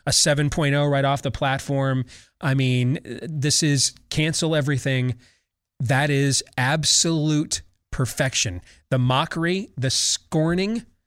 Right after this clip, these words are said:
of the spirit of the age, the,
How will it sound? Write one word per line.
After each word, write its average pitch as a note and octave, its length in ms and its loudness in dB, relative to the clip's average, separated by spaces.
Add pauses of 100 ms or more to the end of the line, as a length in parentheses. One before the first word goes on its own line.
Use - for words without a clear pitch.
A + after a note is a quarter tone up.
(440)
of B2+ 120 0
the D3 80 2
spirit D#3+ 340 2
of D3+ 80 0
the C#3 140 0
age, D#3+ 500 -2 (540)
the, C#3 260 0